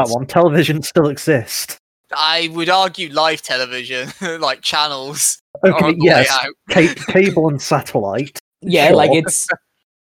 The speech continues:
Speaker 1: it's less prevalent now than it used to be.
Speaker 2: But television in general
Speaker 3: Yes, yes.
Speaker 2: exists.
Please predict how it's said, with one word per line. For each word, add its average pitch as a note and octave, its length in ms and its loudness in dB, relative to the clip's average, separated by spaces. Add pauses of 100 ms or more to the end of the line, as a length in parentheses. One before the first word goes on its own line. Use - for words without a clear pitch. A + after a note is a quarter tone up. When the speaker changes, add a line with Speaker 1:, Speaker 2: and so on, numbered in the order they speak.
(140)
Speaker 1:
it's E3 220 -4
less D#3+ 220 0
prevalent E3+ 420 2
now D3+ 160 2
than D#3+ 140 -4
it E3 60 -8
used B2 200 -6
to A2+ 60 -20
be. A#2+ 220 -8 (320)
Speaker 2:
But B2+ 220 0 (140)
television B2+ 680 2
in C3+ 300 -4
general A#2 400 2
Speaker 3:
Yes, - 260 -8 (320)
yes. - 180 -20
Speaker 2:
exists. A2 460 -4